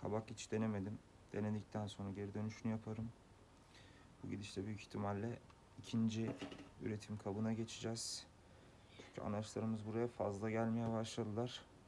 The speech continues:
Şurada gördüğünüz gibi bazı yoğunluktan dolayı ölüler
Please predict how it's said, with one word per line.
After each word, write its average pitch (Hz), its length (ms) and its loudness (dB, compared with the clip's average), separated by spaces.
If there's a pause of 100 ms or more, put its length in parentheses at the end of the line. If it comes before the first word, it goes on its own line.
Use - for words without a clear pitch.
(720)
Şurada 104 140 -4
gördüğünüz 104 520 0
gibi 101 220 -4
bazı 104 340 -2 (1600)
yoğunluktan 101 580 0
dolayı 110 280 2
ölüler 107 400 0